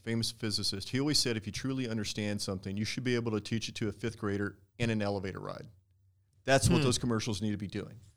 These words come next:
Speaker 2: Yeah.
Speaker 1: Keep it simple, 'cause people don't have time. They don't have the bandwidth. And if you can't have cancer, for example,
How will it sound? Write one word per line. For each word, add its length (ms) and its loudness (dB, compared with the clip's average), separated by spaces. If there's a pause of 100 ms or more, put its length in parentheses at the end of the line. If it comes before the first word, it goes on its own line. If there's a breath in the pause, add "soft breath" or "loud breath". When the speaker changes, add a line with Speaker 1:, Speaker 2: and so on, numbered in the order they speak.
(180)
Speaker 2:
Yeah. 300 4
Speaker 1:
Keep 160 8
it 120 10
simple, 500 6 (120)
'cause 140 2
people 300 4
don't 280 6
have 200 4
time. 340 4
They 120 2
don't 260 4
have 180 4
the 80 0
bandwidth. 540 0
And 100 2
if 140 0
you 80 -2
can't 340 -2
have 200 -2
cancer, 420 -2
for 180 -8
example, 400 -2